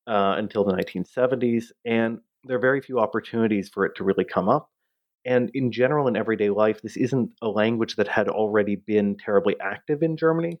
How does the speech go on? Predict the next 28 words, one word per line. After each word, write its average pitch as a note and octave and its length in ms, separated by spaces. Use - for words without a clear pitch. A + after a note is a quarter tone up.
The A2+ 140
Social - 300
Democrats G#2+ 560
had G2 120
sort G2+ 200
of - 60
talked G2 200
about A2 140
human G2+ 200
rights F#2+ 240
in G2 80
the F#2 60
twenties, C3 480
but - 80
it - 60
was - 120
really, A2+ 460
um, G2 400
connected A#2 400
to F#2+ 420
people A2 200
who G2+ 40
were G2 60
interested G2 180
in E2+ 60
the D#2+ 80
peace - 320
movement G#2 500